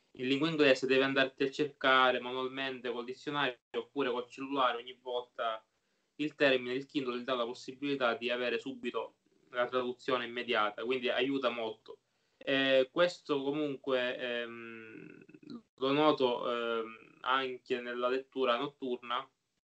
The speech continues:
che è molto comodo. Il Kindle ha tante feature, tante, mm, caratteristiche che aiutano il lettore a non affaticare la vista. Eh, eh,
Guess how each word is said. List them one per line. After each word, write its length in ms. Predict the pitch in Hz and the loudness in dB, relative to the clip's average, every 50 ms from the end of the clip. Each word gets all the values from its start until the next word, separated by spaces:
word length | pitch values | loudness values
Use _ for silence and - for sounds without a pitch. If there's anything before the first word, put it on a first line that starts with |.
| _ - | _ -8
che 80 | - | -6
è 40 | 127 | -6
molto 420 | 123 127 127 123 - - 127 123 117 | -4 -4 -6 -6 -2 -2 -2 -2 -2
comodo. 420 | 113 127 123 123 120 113 110 110 | 0 -2 0 0 -2 -2 -2 -4
Il 100 | 110 107 | -4 -6
Kindle 360 | - - 139 127 120 117 113 117 | -6 -6 -6 -4 -2 0 0 0
ha 180 | 117 - - _ _ - - - - - | 0 -2 -6 _ _ -20 -20 -20 -16 -6
tante 340 | - 123 123 127 123 - 123 | -4 -4 -4 -4 -4 -6 -8
feature, 500 | - - 139 131 127 - - 123 117 113 | -6 -2 -4 -4 -4 -4 -6 -6 -2 0
tante, 580 | 117 117 117 117 117 113 120 117 117 113 113 113 | 0 0 0 -2 -4 -2 0 0 0 0 -2 -4
mm, 320 | 110 110 113 113 113 117 113 - - _ | -6 -8 -14 -18 -18 -20 -20 -20 -12 _
caratteristiche 840 | - 135 135 135 135 - 156 147 143 135 - - - 151 - 123 127 | 4 6 6 6 6 2 2 2 0 -2 -4 -6 -6 0 0 0 0
che 300 | 123 123 120 117 120 - _ _ _ _ _ _ _ - - | 2 0 -2 -2 -2 -8 _ _ _ _ _ _ _ -10 0
aiutano 680 | - 127 117 117 127 127 127 127 120 113 110 110 110 110 | 2 2 2 2 2 0 0 0 0 -2 -2 -4 -4 -4
il 120 | 113 113 123 | -4 -4 -4
lettore 520 | 131 135 135 _ - 131 123 117 117 113 | -4 -4 -6 _ 0 0 2 4 4 2
a 40 | 113 | 2
non 140 | 117 120 120 | 0 -4 -6
affaticare 640 | 117 - - 127 117 110 120 113 117 113 110 110 | -8 -8 -4 -6 -4 -2 -2 0 0 0 0 -2
la 100 | 110 113 | -2 -4
vista. 500 | 113 117 113 113 - - - - - - _ _ _ _ _ _ _ _ _ _ _ _ _ _ _ _ _ _ - | -4 -4 -6 -10 -12 -16 -12 -12 -12 -14 _ _ _ _ _ _ _ _ _ _ _ _ _ _ _ _ _ _ -14
Eh, 720 | - - 123 120 120 117 117 117 113 113 113 113 113 110 _ _ _ | -8 -4 -2 -2 0 0 0 0 0 -2 -2 -4 -6 -8 _ _ _
eh, 640 | - 110 110 110 107 107 - - - - - - | -12 -8 -8 -6 -6 -6 -6 -8 -8 -10 -10 -12